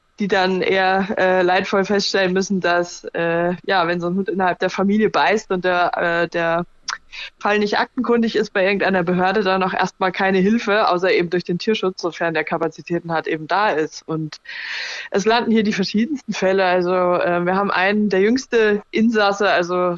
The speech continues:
der jüngste Hund, der herkam, war gerade mal acht Monate alt. Der hatte seiner Halterin schwerste Verletzungen zugefügt im Gesichtsbereich und, und in der,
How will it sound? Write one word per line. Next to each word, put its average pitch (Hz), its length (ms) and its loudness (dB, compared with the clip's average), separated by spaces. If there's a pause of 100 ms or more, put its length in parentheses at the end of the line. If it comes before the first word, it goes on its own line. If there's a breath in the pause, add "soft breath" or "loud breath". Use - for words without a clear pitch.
(100)
der 170 120 0
jüngste 196 320 -2
Hund, 226 180 0
der 185 140 2
herkam, 185 420 0
war 180 120 0
gerade 180 240 0
mal 170 200 0
acht - 240 -2
Monate 208 440 0
alt. 202 280 0 (800 soft breath)
Der 175 160 2
hatte 170 440 0
seiner 175 340 0
Halterin 175 340 0
schwerste 190 420 -2
Verletzungen 190 640 -2
zugefügt 202 500 -4
im 185 120 -4
Gesichtsbereich 180 800 -2
und, 175 220 -6
und 170 220 -2
in 170 140 -4
der, 170 160 -2